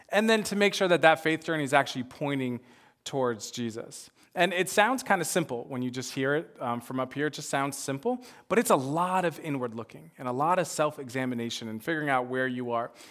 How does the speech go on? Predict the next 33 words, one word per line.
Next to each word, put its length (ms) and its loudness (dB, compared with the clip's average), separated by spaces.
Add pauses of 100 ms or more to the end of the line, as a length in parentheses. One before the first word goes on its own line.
(140)
And 160 2
that 260 8
isn't 320 0
always 440 0
fun. 280 -4 (1120)
So 180 6
just 220 0
like 140 6
the 80 0
confirmands 640 4
have 80 0
been 100 0
doing 220 2
over 100 0
the 60 0
last 280 4
five 240 4
months, 340 -2 (400)
uh, 100 0
this 280 0
morning 360 2
I'd 160 2
like 180 4
us 200 0
to 100 -8
each 260 -6
look 180 -2
about 300 6
where 180 4
we 160 2
are 320 6
all 340 2
are 340 -2